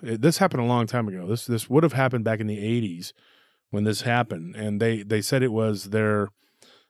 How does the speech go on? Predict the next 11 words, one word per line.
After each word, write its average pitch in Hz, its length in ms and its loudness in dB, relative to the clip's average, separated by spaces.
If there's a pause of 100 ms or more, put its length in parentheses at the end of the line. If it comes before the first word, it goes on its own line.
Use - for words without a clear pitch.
(140)
uncle's 160 340 2
place 165 500 4
that 127 280 2
they 143 160 4
later 139 320 6
moved 113 280 6
into. 117 360 0 (1600)
So 123 340 4
it 123 160 2
was, 123 240 4
uh, 117 240 6